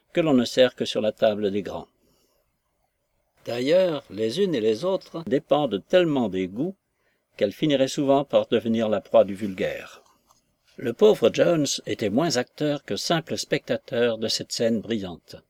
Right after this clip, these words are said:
Car, quoique dans le court intervalle qui avait précédé l'arrivée du père d'Irlande, Lady Bellaston d'abord, et après elle Mrs Fitzpatrick, lui eussent adressé quelques mots,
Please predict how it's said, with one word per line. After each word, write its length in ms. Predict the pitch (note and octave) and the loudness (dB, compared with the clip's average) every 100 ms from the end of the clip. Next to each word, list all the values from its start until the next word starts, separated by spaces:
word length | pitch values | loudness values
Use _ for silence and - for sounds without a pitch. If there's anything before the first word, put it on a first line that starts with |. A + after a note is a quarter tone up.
| _ _ _ _ _ _ _ _ _ - | _ _ _ _ _ _ _ _ _ -6
Car, 400 | D#3 C#3 A#2 - | 0 0 0 -6
quoique 300 | - D#3 C#3+ | -6 -4 -4
dans 160 | A#2+ A2+ | -2 -2
le 80 | |
court 240 | A2 F#3 D#3+ | -2 -2 -2
intervalle 600 | C3+ A#2+ A2+ A#2 C#3+ B2+ | -2 0 0 2 0 0
qui 120 | G#2+ A#2 | 0 -2
avait 140 | A2 | -2
précédé 440 | - B2+ B2+ A#2 | -4 -6 -4 0
l'arrivée 340 | A#2 A2+ A#2 A2+ | 2 2 0 -2
du 100 | G#2+ | -4
père 280 | - A#2+ A2 | -2 -4 -4
d'Irlande, 680 | A#2 G2 A2+ G#2+ E2+ F#2+ - _ _ _ _ | -8 -6 -6 -6 -8 -12 -16 _ _ _ _
Lady 340 | A2+ C3+ B2 A#2+ | 2 4 4 6
Bellaston 540 | C3 C3+ B2+ - G#2+ | 6 6 2 -4 -2
d'abord, 640 | A2 G#2+ G2+ A#2+ G#2+ F#2+ _ _ _ _ _ _ | 0 0 2 6 6 4 _ _ _ _ _ _
et 100 | - | -2
après 320 | A#2+ - C#3+ C#3 | 0 2 2 4
elle 160 | B2 | 4
Mrs 380 | A#2 D3+ B2+ - | 4 -2 -6 -6
Fitzpatrick, 880 | D#3+ D3+ - B2+ - - F#2+ - - _ _ _ - | -8 -8 -4 -6 -6 -8 -10 -10 -20 _ _ _ -6
lui 180 | A2+ - | -4 -2
eussent 240 | F3 - | -4 0
adressé 400 | B2 A#2 B2+ G#2+ | 0 0 -2 -4
quelques 300 | - G#3 - | -2 -4 -4
mots, 320 | A2+ D3 G3 | -2 0 -2